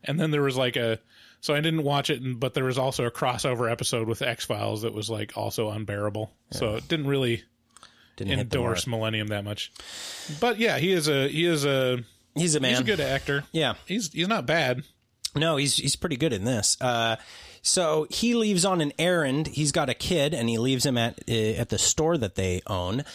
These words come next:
Speaker 2: And
Speaker 1: Which is a little weird now that I think of it. He's got, they've got, like, a bunch of rowdy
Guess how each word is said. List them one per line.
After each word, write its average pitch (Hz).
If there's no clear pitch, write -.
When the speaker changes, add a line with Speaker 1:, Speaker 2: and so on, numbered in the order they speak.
Speaker 2:
And 107
Speaker 1:
Which -
is 294
a 339
little 320
weird 247
now 175
that 156
I 143
think 185
of 120
it. 123
He's 170
got, 185
they've 160
got, 190
like, 160
a 139
bunch 143
of 135
rowdy 147